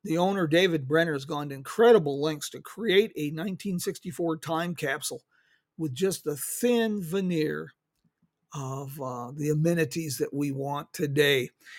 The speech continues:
And of course, the iconic, world famous, probably the most famous motel on Route sixty-six, the Blue Swallow Motel. But there's much more. There's an incredible railroad museum,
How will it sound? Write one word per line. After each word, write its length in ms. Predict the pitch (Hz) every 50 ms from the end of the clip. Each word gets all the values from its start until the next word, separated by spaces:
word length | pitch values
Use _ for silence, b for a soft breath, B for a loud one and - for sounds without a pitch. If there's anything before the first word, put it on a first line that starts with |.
| B -
And 100 | 226 220
of 60 | -
course, 300 | - 240 254 240 - -
the 80 | 175
iconic, 680 | 151 139 131 123 - - 175 175 180 180 160 143 131 -
world 360 | 151 156 170 190 202 175 151
famous, 360 | - - 151 151 147 151 151
probably 300 | - - 185 214 247 190
the 80 | 147 135
most 200 | 131 147 147 -
famous 300 | - 151 143 147 156 -
motel 380 | - 147 147 - 190 214 170 151
on 80 | 156
Route 180 | 151 151 147 143
sixty-six, 540 | - 156 - - 135 135 - 180 160 - -
the 80 | -
Blue 220 | 185 160 185 190 156
Swallow 380 | - - 185 160 156 156 156
Motel. 520 | 151 143 139 135 - 165 156 156 156 - - B B B B B B B B B
But 80 | - 202
there's 200 | 262 320 277 180
much 280 | 180 233 285 254 -
more. 320 | 175 180 180 180 147 - - _
There's 160 | - 170 165
an 80 | 190 170
incredible 640 | 147 151 - - - 233 262 262 233 185 170 147 135
railroad 440 | 147 151 156 180 175 165 143 135 127
museum, 500 | 127 131 131 123 123 127 123 139 147